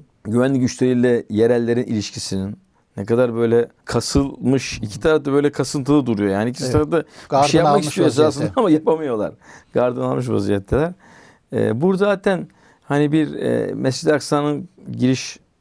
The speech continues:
Speaker 1: kapıları meselesi. Ve Yahudilerin içerisinde de, İsrail'in içerisinde de çok farklı gruplar olması. Çok aşırı gerçekten böyle Siyonizmin dibine vurmuş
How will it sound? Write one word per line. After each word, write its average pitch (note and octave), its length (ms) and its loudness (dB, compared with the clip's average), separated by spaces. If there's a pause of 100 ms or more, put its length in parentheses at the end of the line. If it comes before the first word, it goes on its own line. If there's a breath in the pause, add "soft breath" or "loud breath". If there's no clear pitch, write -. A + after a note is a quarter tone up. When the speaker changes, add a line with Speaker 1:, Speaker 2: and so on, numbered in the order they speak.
(320)
Speaker 1:
kapıları A2 520 -2
meselesi. - 540 -12 (680 soft breath)
Ve D#3+ 400 0
Yahudilerin C#3 600 2
içerisinde C3+ 680 0
de, G#2+ 60 -2
İsrail'in A#2+ 540 -2
içerisinde A#2+ 560 -6
de A#2 60 -6
çok C3 220 -8
farklı A#2+ 380 -2
gruplar A2+ 300 -2
olması. F#2 440 -8 (680 soft breath)
Çok - 160 -12 (160)
aşırı B2+ 340 0
gerçekten A#2+ 600 0
böyle A#2 320 0 (140)
Siyonizmin C3+ 680 0
dibine C3 260 2
vurmuş B2+ 500 -2